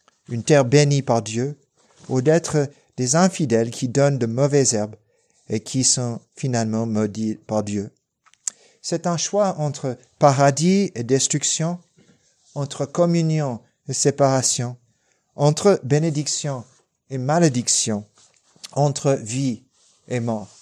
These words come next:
Et oui, rester attaché à Jésus est une question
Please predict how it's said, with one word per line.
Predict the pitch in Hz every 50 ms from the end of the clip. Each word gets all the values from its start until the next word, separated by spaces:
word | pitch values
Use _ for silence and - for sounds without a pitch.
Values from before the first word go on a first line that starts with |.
| _ _
Et | - 131
oui, | 120 120 160 180 170 156 156 -
rester | - - - 151 151 151 - - - - 180 175 175 175 -
attaché | 143 147 - - 156 151 - - 160 151
à | 143 143
Jésus | 131 - 107 104 107 - - 131 - _ _ _ _ _ _ - - _ _ -
est | 151 180 175 -
une | 214 190
question | 170 - 160 - - - 190 208 226 -